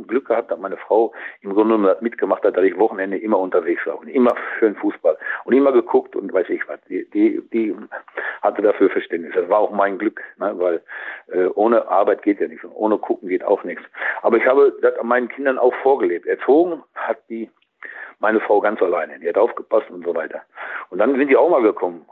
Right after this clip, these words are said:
und dann haben sie gesagt, „Oh Papa, der Lehrer.“ Dann habe ich gesagt, „Du, ihr seid wie meine Spieler.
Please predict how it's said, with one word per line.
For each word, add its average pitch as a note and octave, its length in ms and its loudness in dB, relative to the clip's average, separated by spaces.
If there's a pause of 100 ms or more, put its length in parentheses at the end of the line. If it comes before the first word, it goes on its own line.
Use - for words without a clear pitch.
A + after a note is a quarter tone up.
(120)
und G#2+ 160 -16
dann F#2 100 -10
haben F2+ 160 -8
sie F2+ 60 -12
gesagt, F2 240 -4
„Oh A#2+ 240 6
Papa, A#2+ 240 2
der G#2+ 160 4
Lehrer.“ G#2+ 400 4 (160)
Dann F2+ 100 -14
habe G#2 120 0
ich G#2 80 -6
gesagt, G2 180 0
„Du, A#2+ 160 -6 (560)
ihr F#2 140 0
seid G2 200 4
wie G2 80 -4
meine G#2+ 240 0
Spieler. A2 400 2